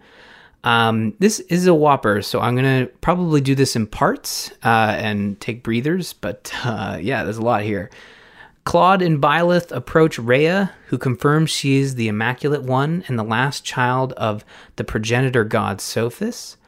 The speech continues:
She explains that Sothis came to Fodlan long ago, assumed a human form, gave her blood to birth many children, and created a prosperous civilization. However, humanity engaged in senseless wars and eventually turned on Sothis,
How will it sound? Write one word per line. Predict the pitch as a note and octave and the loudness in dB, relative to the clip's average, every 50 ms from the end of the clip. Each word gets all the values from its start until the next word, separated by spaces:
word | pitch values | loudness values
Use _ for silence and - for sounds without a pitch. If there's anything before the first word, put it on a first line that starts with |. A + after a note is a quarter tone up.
| _ _ _ _ _ _ _ _ _ _ _ _ _ | _ _ _ _ _ _ _ _ _ _ _ _ _
She | - - C3+ | -8 -6 -6
explains | B2 - - - - D#3+ E3 E3+ D#3+ | -6 -6 -4 0 2 2 4 2 2
that | D#3+ C#3+ - | 0 -4 0
Sothis | - - D#3+ D#3 D3+ - E3 D#3 - | 2 4 4 4 4 0 -2 -4 -4
came | - - - D3+ D3+ D3+ D3+ | -6 -2 0 0 0 0 0
to | D3 | -2
Fodlan | C#3+ - - D3 D3 D3 D3 D3 D3 D3 | -2 0 2 2 2 2 2 2 2 2
long | C#3+ C#3 D#3 F#3 G3+ | 2 2 4 4 4
ago, | G3+ F3 C#3+ G#2 G#2 G#2 G#2+ A#2 C#3+ - - | 2 2 2 0 0 0 -2 -2 -4 -6 -8
assumed | C3 - - - C#3 C#3 C#3 C#3 | -10 -6 -2 0 0 2 2 0
a | A#2+ | -2
human | - - C#3+ D3 D#3+ E3 | -2 -2 -2 0 0 -2
form, | - - B2 A2+ G2+ G#2 A2+ C3+ D#3+ - _ _ _ _ _ _ _ | -2 -4 -4 -2 -2 -2 -4 -4 -8 -12 _ _ _ _ _ _ _
gave | - - C3 C3 B2 | 0 2 2 2 2
her | C3 | 0
blood | B2+ B2+ B2+ B2 B2 B2 C#3 C#3+ | 0 2 2 4 4 2 2 0
to | C3+ D3 | -4 -6
birth | C3 B2+ G#3 A3+ C3+ C3+ - | -2 0 2 2 2 2 0
many | - A2 A2 D3 F3 | -2 -2 0 0 -2
children, | - - - A#2 A2 A2 G#2+ G#2+ A#2 | -2 -2 -2 0 0 0 -2 -4 -4
and | A#2 A2+ G#2+ | -4 -4 -6
created | - - - A2+ A#2+ C3 C3 | -4 -2 0 0 0 0 -2
a | G#2 | -4
prosperous | - - - B2 A#2 A#2 - - - C#3 C3+ - | -8 -6 -4 -4 -4 -4 -6 -6 -6 -6 -6 -6
civilization. | - - G2 G#2 G#2 A2 C3 - G3 G#3 F#3+ - - - - - - _ _ _ _ _ _ _ _ _ _ - | -8 -10 -8 -8 -8 -6 -6 -4 -4 -6 -6 -8 -10 -12 -14 -16 -18 _ _ _ _ _ _ _ _ _ _ -2
However, | - D3 D3 C#3+ D3 D#3+ | 2 4 4 6 6 4
humanity | D3 - - C#3+ C#3 C3 C3+ C#3+ D3+ F3 F#3+ F3+ | 2 2 2 2 2 2 2 2 2 2 2 2
engaged | E3+ D3 B2 A2+ A2+ A#2+ B2 B2+ | 2 2 2 0 0 0 0 -2
in | C#3 B2+ | -2 -2
senseless | A#2+ - - G#2+ A2 A2 - - - - | -2 -4 -4 -4 -4 -4 -4 -6 -6 -4
wars | - A2+ G#2 G#2+ G#2+ A2+ | -4 -2 -2 -2 -2 -2
and | A#2 A2 | -2 -4
eventually | G#2 G2+ G2 G#2 G2+ - - B2 | -4 -4 -6 -6 -6 -6 -8 -10
turned | B2 - - D#3 E3+ F#3+ F3 | -10 -6 -2 0 0 2 2
on | C#3 G#2 G#2+ | 0 -2 -4
Sothis, | - - G#2 G2+ G#2 - - B2+ D#3 - - | -6 -6 -8 -8 -6 -4 -4 -4 -4 -4 -8